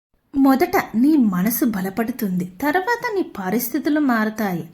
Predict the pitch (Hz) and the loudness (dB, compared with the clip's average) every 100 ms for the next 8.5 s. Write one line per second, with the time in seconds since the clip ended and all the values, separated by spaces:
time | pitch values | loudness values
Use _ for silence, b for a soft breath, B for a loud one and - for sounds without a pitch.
0 | 196 196 214 262 262 294 254 208 180 220 | -8 -4 -2 -2 -2 0 2 0 -2 -2
1 | 220 240 226 180 160 208 220 190 - 185 | 0 2 0 0 -2 0 0 -2 -2 -2
2 | 170 175 B B B B B - 392 427 | -2 -4 B B B B B -2 2 2
3 | 220 196 247 320 277 262 208 175 185 254 | 2 -2 0 2 2 0 -2 -2 -2 -4
4 | 226 190 180 240 349 349 247 190 180 294 | -2 -2 -2 -2 0 2 0 0 -2 0
5 | 302 370 359 240 - 220 214 208 196 185 | 2 2 2 -4 -6 -4 -2 -2 -4 -4
6 | 190 202 254 381 - 285 220 233 B B | -6 0 2 2 2 2 2 0 B B
7 | B B B 214 233 240 262 - - 208 | B B B -2 4 6 4 2 -6 -4
8 | 202 - 277 269 | -4 0 2 4